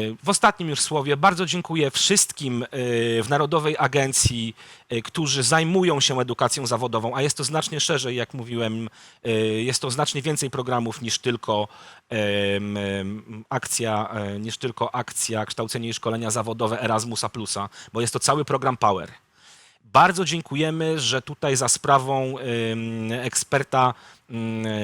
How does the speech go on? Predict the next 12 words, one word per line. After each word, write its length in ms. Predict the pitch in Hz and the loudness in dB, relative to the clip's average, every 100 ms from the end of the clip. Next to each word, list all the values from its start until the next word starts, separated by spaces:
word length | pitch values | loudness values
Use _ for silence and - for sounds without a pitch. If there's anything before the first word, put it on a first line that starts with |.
| 104 117 | -4 -6
eksperta 840 | - - - 135 - 127 120 113 | -4 -6 -2 -2 0 2 4 4
World 340 | 113 117 139 - | 2 0 0 0
Skills 360 | - 131 120 | -4 -2 -4
Poland, 460 | - 131 123 120 - | -2 0 2 2 -2
liderzy 360 | 120 123 113 107 | -4 -2 -2 0
branż, 420 | 117 127 135 - | 4 4 2 -2
pojawił 400 | - 131 131 135 | 0 2 2 0
się 160 | - | -2
fundamentalny 840 | 131 196 185 185 175 - 180 175 160 | 0 -2 2 2 2 4 4 4 0
i 60 | |
kapitalny 600 | - 147 151 170 165 156 | 0 -2 2 4 4 0
wątek, 540 | 123 139 139 131 131 | 2 0 2 0 0